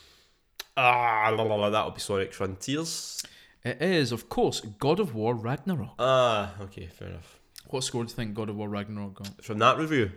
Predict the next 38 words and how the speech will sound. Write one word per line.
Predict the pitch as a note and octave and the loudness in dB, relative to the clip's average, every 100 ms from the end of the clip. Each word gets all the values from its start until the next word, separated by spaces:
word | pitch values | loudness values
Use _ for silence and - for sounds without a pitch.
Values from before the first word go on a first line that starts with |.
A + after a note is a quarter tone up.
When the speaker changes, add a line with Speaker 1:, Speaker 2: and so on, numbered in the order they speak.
| G#2 | -6
Speaker 1:
zero. | G2 G2 F#2 - - - | -4 -4 -4 -10 -20 -12
Speaker 2:
Zero. | G#2+ G2+ G2 - | -8 -6 -8 -8
Speaker 1:
Right. | F#2+ G2+ | -6 0
<laughs> | E3+ E3 D3 C3 B2+ | 2 2 0 0 -2
Speaker 2:
Right. | F#2+ G2 A2 - - - - - - - - | -2 -2 -4 -8 -20 -20 -20 -20 -20 -20 -12
Number | G#2 F#2+ A2 | -10 -10 -10
two. | - D3 G#2 - _ _ _ - _ _ _ | -8 -8 -10 -20 _ _ _ -20 _ _ _
Cringe | - - C3+ E3 G3+ D3 | -8 2 8 8 8 4
racers | A2+ A#2+ D3 C#3+ A2 | 4 4 6 4 2
that | A#2 | 0
behave | G2+ - C3 D#3+ | -4 2 4 4
and | D#3+ A2 | 2 0
look | A2+ - | -2 0
like | A2+ - | -4 0
degenerates | A2+ G2+ B2+ D#3+ F3 G#2 - - - | -2 4 4 6 4 2 0 -4 -6
or | A2+ | -6
children | A2+ - A#2 D#3+ D#3 F#2+ E2+ - - _ | -6 -4 0 0 -2 -4 -6 -12 -20 _
twelve | - G2+ F#2+ | -4 -4 -2
years | F#2+ F#2 | -6 -6
old. | A2 G#2 - - | -8 -10 -18 -10
Speaker 1:
I | G2 | -6
know | |
what | F#2 | -4
this | F#2+ - | -4 4
is. | E3 | 6
Speaker 2:
Music | G3 F3 A#2+ | 8 6 4
is | B2 | -2
blood | B2 B2 D3 - | 2 4 4 2
from | B2+ A#2+ A#2+ | 0 0 0
ears. | D#3 F#3 G#2+ - - - _ _ - | 2 2 2 0 -4 -8 _ _ -6
It | D3 | -4
is | E3 | 0
impossible | F3 - E3 G#3 G3 D3 | -2 0 2 2 2 -2
to | - | 0
listen | C#3+ - | 0 0
to | F#3+ | 2
this | B2 - | 0 0
crap. | - A2+ F#2+ | 2 4 4